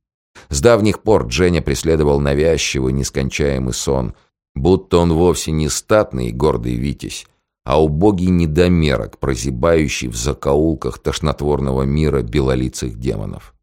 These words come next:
Но стоило тому привидевшемуся во сне Дженю вкусить белого порошка, и наваждение исчезало.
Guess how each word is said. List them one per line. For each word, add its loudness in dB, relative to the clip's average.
Но 2
стоило 4
тому 0
привидевшемуся -2
во 0
сне -2
Дженю -2
вкусить -6
белого 0
порошка, -4
и 0
наваждение -2
исчезало. -8